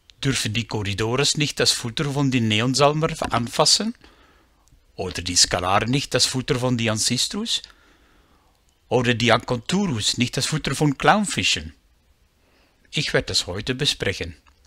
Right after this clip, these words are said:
Aber erstes mal ein Studien. Studien gemacht auf Guppies in Trinidad, Wildfangguppies. Und was interessant ist, dass die Fische eine Adaption haben,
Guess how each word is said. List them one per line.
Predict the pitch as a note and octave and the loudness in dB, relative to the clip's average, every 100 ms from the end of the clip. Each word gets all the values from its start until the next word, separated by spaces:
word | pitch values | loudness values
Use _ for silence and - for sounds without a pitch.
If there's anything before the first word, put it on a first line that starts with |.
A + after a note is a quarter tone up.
| - - - - - - _ _ _ _ | -20 -20 -20 -20 -20 -20 _ _ _ _
Aber | C3+ D3 D#3+ | 4 4 6
erstes | E3 - - | 4 4 4
mal | D#3+ D#3+ | 6 6
ein | - D3+ D#3 D3+ - _ _ _ | 6 4 4 0 -4 _ _ _
Studien. | - - A3+ A#3 G#2+ E2+ F2+ - _ | -6 -4 -2 -2 -2 -6 -10 -16 _
Studien | - - E3 E3 F3 D#3+ | -8 -4 -2 0 0 2
gemacht | D3 C3 C#3+ - | 4 6 4 0
auf | - B2 - | -4 -4 -4
Guppies | C#3+ - D3 | -6 0 0
in | B2+ A#2+ - | 2 -2 -4
Trinidad, | A2+ B2+ B2+ G#2 F2 F#2 - - - - | -4 -2 -2 -2 -4 -4 -10 -12 -16 -6
Wildfangguppies. | C#3+ - G#2+ G2+ A#2 - E2+ - - - - - - _ _ _ - - _ _ _ | -4 -2 -4 -4 -6 -6 -2 2 0 -2 -20 -20 -20 _ _ _ -20 -20 _ _ _
Und | A2 - | -4 0
was | C#3 | 2
interessant | C#3+ C3 C3+ D3+ D3 F3 | 2 2 4 4 4 2
ist, | C3 | 2
dass | C#3+ C3+ - | 2 0 -2
die | C3 - - | -6 -6 -20
Fische | - C#3+ - E3 C#3 | -4 2 4 4 4
eine | C#3 - | 4 4
Adaption | C3+ C3 - - E3 F3+ B2 | 2 2 2 4 4 2 0
haben, | G2+ G#2+ C#3 | 0 0 -4